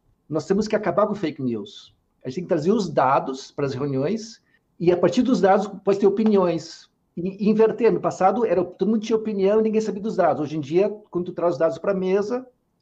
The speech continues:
dados mudam percepções, mudam, eh, criam em-, emoções, e aí tu pode focar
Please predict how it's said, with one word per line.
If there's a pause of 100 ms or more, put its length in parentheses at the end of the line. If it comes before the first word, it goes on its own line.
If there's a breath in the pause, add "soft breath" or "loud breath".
(140)
dados
mudam
percepções,
mudam,
eh,
criam
em-,
emoções,
e
aí
tu
pode
focar